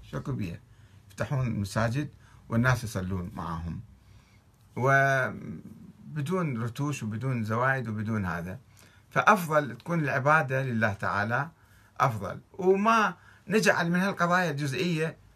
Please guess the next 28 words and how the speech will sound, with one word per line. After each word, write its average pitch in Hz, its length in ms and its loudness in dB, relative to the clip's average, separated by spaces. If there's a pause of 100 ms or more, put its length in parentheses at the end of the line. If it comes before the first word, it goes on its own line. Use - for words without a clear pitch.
(120)
قضايا 139 540 2
أيضًا 127 240 0
كبيرة 143 640 0
كأنها 135 360 -4
هي 135 200 -2
فاصلة 127 440 0
بيننا 127 320 -2
وبين 107 220 -2
الآخرين. 78 540 -12 (600)
فخلي 151 500 -2 (560)
نشوف 143 440 -2
ماذا 131 360 0
يجمعنا، 104 560 0 (240)
والحمد 180 320 -4
لله 165 220 -4
رب 127 60 -4
العالمين. 123 440 -4 (400)
كثير 147 380 -2
من 110 180 0
العقال 104 1000 -4 (480)
أو 101 140 -2
العقلاء 104 580 -2
من 101 160 -4
كلا 127 280 -4
ال-، 104 280 -8 (720)
آه، 95 260 -4
الطائفتين 131 800 -2 (500)
الآن 143 460 0